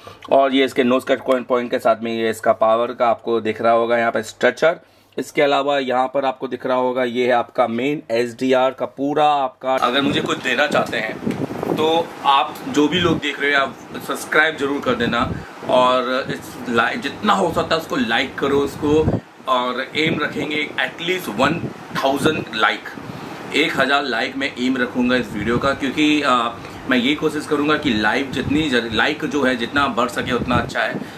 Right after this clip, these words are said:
तो और अगर मुझे एक हज़ार like आ जाता है, ये भी सुन लो,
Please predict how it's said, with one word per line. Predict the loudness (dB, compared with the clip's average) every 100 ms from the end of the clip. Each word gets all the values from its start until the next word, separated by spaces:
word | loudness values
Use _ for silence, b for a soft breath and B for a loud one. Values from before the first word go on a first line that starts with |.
| B -4
तो | 0 2 4 4 2 -4 -6 -6 -8 0
और | 2 4
अगर | 2 0
मुझे | 0 0
एक | -2 0
हज़ार | 2 2
like | 2 -2 0
आ | 0
जाता | 0 -4 -4
है, | -6 -10 -18 -18 -14 -12 -6
ये | -2
भी | 0 0
सुन | 0
लो, | -2